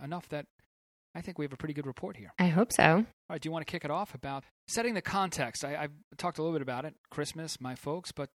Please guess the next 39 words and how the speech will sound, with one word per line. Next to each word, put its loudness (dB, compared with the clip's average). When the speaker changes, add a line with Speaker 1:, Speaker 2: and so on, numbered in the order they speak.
Speaker 1:
uh, -4
why -2
were -2
we -2
there? -6
What -8
were -4
we -2
doing -6
there? -12
Speaker 2:
We 8
wanted 8
to 2
do 6
Christmas 4
at 6
home, 8
and 6
then 6
we 6
flew 2
out 4
and 4
met 4
Brian's 6
parents. 2
We 4
got 6
in 2
super 2
duper 4
late. 4
You 8
know, 8
we 6
went 6
there 6
so 2
the 4